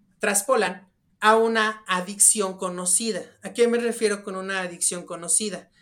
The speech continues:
Algún tipo de droga legal o ilegal. Puede ser tabaco, puede ser alcohol, puede ser marihuana, puede ser cocaína,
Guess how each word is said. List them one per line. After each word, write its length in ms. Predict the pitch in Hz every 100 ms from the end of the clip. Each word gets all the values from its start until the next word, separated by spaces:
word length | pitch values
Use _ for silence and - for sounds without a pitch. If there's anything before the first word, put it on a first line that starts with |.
| _ _
Algún 420 | 196 202 220 220
tipo 300 | 220 202 202
de 120 | 196
droga 280 | 196 196 202
legal 360 | 185 170 170 160
o 60 |
ilegal. 500 | 160 175 190 214 214 - _ _ _ _ _
Puede 240 | - 220 202
ser 220 | 214 196
tabaco, 600 | 180 214 233 180 170 _ _
puede 220 | 196 185 185
ser 200 | 180 170
alcohol, 540 | 165 214 202 196 - _
puede 220 | 185 175
ser 200 | 175 175
marihuana, 680 | 156 151 156 220 185 170 -
puede 220 | 180 175
ser 200 | 170 160
cocaína, 680 | - - 180 220 196 180 180